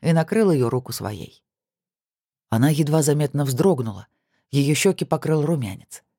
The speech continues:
Чёрт возьми, она, похоже, даже и не представляет, как очаровательно это выглядит. Рэйчел Стюарт.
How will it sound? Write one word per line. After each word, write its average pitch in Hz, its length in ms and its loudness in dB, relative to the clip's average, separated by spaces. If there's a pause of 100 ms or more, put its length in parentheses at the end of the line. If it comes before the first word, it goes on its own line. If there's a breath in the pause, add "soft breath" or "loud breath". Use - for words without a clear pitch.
(480)
Чёрт - 320 -8
возьми, 104 380 -4 (500)
она, 131 200 4
похоже, 143 380 0
даже 139 260 2
и 143 60 0
не 139 100 -2
представляет, 143 680 0
как 135 200 -8
очаровательно 123 580 -2
это 104 180 -6
выглядит. - 460 -12 (880)
Рэйчел 127 540 0
Стюарт. - 640 -8